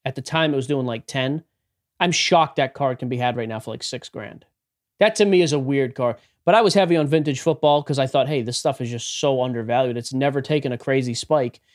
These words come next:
I thought that stuff was, but it's Walter Payton. I'm not selling it anyways at a loss. So, yeah, it's just different.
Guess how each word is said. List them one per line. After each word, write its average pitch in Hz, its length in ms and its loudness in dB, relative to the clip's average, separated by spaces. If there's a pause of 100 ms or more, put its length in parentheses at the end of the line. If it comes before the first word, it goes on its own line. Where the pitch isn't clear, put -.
(260)
I 143 60 2
thought 143 340 0
that 127 160 0
stuff 127 220 -6
was, 131 100 -10 (720)
but 156 80 2
it's 135 100 -6
Walter 151 240 0
Payton. 135 420 -6 (220)
I'm 135 200 -4
not 139 240 0
selling 139 360 0
it 135 40 0
anyways 123 400 -2
at 113 80 -4
a - 20 -4
loss. 110 480 -8
So, 110 380 -8 (640)
yeah, 349 160 4
it's - 100 -6
just 240 220 -6
different. 147 300 -8